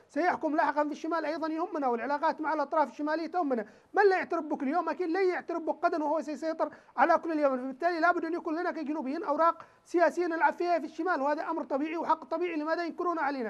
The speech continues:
نحن لا نقبل أي تواجد شمالي في عدن، أعلناها بشكل واضح وصريح، لا طارق عفاش ولا غيره، لكننا سندعم أي مقاومة في الشمال، سواء كانت ط-، ط-، يعني طارق عفاش أو حزب الإصلاح أو سلفيين أو أبناء قبائل، كما يجري مع المقاومة التهامية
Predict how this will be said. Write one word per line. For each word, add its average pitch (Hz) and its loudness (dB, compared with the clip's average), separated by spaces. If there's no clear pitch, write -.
نحن 339 0
لا 349 6
نقبل 320 4
أي 339 -2
تواجد 311 4
شمالي 285 0
في 277 -2
عدن، 262 0
أعلناها 285 0
بشكل 262 -6
واضح 269 0
وصريح، 285 -4
لا 339 10
طارق 285 4
عفاش 320 2
ولا 294 4
غيره، 240 2
لكننا 339 0
سندعم 311 -2
أي 359 0
مقاومة 320 4
في - -2
الشمال، 294 2
سواء 302 4
كانت 294 2
ط-، 302 -2
ط-، 294 4
يعني 247 -2
طارق 311 2
عفاش 302 2
أو 262 2
حزب 285 -6
الإصلاح 294 2
أو 302 8
سلفيين 302 2
أو 302 4
أبناء 302 2
قبائل، 285 4
كما 302 0
يجري 302 -2
مع 285 -2
المقاومة 302 -2
التهامية 302 0